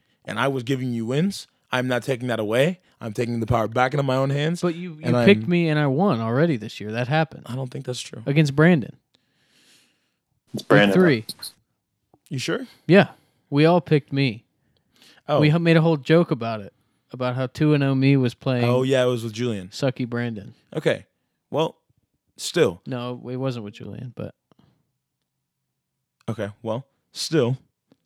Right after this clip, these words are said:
Speaker 1: I'm picking you, and you shall lose.
Speaker 2: Okay.
Speaker 1: That's that.
Speaker 2: If you insist.
Speaker 1: Jack?
Speaker 3: I'm gonna go with Mason.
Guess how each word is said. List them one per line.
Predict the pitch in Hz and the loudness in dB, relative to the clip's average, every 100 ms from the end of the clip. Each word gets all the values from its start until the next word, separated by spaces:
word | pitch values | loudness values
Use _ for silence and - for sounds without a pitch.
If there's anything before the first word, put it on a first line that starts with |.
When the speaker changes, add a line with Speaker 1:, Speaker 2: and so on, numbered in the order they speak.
| _ _ _ _ _ _ _ _ - | _ _ _ _ _ _ _ _ -2
Speaker 1:
I'm | 143 147 | 4 6
picking | 147 127 131 | 6 2 -2
you, | 156 160 - _ _ | -2 -6 -12 _ _
and | 110 | -8
you | 117 | -6
shall | - 98 | -4 -6
lose. | 98 107 - - _ _ _ _ _ _ _ _ _ _ 110 | -6 -14 -18 -20 _ _ _ _ _ _ _ _ _ _ -4
Speaker 2:
Okay. | 113 170 131 - | 4 6 6 0
Speaker 1:
That's | 101 | -8
that. | - 107 - _ - | -8 -12 -16 _ -6
Speaker 2:
If | - | 2
you | 127 | 4
insist. | 131 175 147 - _ _ _ _ _ _ _ _ _ _ _ _ _ _ _ _ _ - | 6 4 4 0 _ _ _ _ _ _ _ _ _ _ _ _ _ _ _ _ _ -10
Speaker 1:
Jack? | 120 76 _ _ _ _ _ _ _ _ _ _ _ _ _ _ - | -8 -8 _ _ _ _ _ _ _ _ _ _ _ _ _ _ -14
Speaker 3:
I'm | - - - _ _ _ _ - 127 | -12 -16 -20 _ _ _ _ 4 8
gonna | 156 | 10
go | |
with | 151 | 10
Mason. | 160 170 - 101 | 8 6 4 2